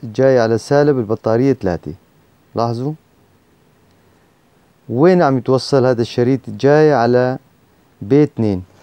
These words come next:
وين هذا؟ هون بي اثنين. شوفوا هدول اثنين، هذا الموجب وهذا السالب، وآخر شيء يجي على بي اثنين.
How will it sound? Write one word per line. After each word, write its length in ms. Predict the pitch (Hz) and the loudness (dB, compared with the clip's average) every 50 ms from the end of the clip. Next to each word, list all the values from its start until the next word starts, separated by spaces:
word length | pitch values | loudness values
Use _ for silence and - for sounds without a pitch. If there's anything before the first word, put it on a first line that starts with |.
| - - - | -20 -14 -8
وين 220 | 113 120 131 131 120 | -4 -2 -2 0 0
هذا؟ 220 | 117 113 107 107 | -2 -2 -2 -2
هون 220 | 107 110 110 107 | -2 -4 -4 -4
بي 120 | 98 110 110 | -4 -4 -4
اثنين. 400 | 104 _ - 127 131 139 143 147 _ _ _ _ _ _ _ _ | -6 _ -4 -4 -4 -4 -4 -6 _ _ _ _ _ _ _ _
شوفوا 340 | - - 127 117 - 117 117 | -8 -8 -6 -2 -2 -2 0
هدول 160 | 107 120 123 | 0 0 -2
اثنين، 260 | 113 - 113 110 110 | -2 -2 -2 -2 -2
هذا 220 | 113 123 123 113 | 0 -2 -2 -2
الموجب 480 | 117 113 123 127 131 143 131 - 165 160 - _ - 139 | -2 -2 -2 -2 -2 -2 -2 -4 -4 -6 -6 _ -16 -8
وهذا 240 | 110 107 113 117 113 | -4 -2 -2 -2 -2
السالب، 440 | 113 - - - 143 151 160 170 156 | -4 -4 -2 0 0 0 0 0 -2
وآخر 360 | - - - 131 135 123 - | -2 -2 -2 -2 -2 -2 -6
شيء 160 | 113 - 135 | -6 -4 -4
يجي 200 | 135 127 117 127 | -2 -2 -2 -2
على 160 | 113 117 123 120 | 0 0 -2 -2
بي 160 | 104 123 123 | 0 0 -2
اثنين. 320 | 120 - 104 101 92 90 | 0 -2 -4 -6 -6 -6